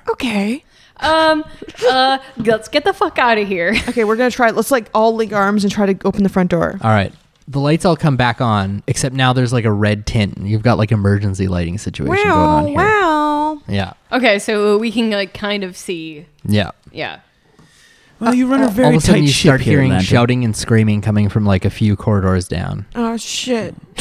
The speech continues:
Speaker 1: <laughs>
Speaker 4: I draw my sword.
Speaker 1: Are those screams, um, your friends who work at Lantern?
Speaker 4: Are those good screams?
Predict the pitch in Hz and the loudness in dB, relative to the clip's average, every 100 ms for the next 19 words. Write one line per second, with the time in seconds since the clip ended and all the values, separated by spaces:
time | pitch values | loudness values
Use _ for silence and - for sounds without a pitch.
0 | - - - 466 - 131 117 131 135 135 | 0 0 0 -4 -2 -2 0 2 2 0
1 | 127 - 123 104 90 - - 247 247 277 | -2 2 2 2 -2 -8 -4 -2 2 0
2 | 277 - - 262 254 240 233 220 214 208 | 0 -6 -4 0 2 0 0 0 0 0
3 | 220 _ - 220 - 214 233 277 294 - | -4 _ 2 2 2 0 0 0 -4 -4
4 | 233 226 226 226 - 214 233 269 311 320 | 0 2 0 0 0 0 0 0 -4 -4
5 | _ _ _ _ 262 311 - 139 110 - | _ _ _ _ -8 -6 0 0 0 -4
6 | 143 196 311 - | 2 2 0 -8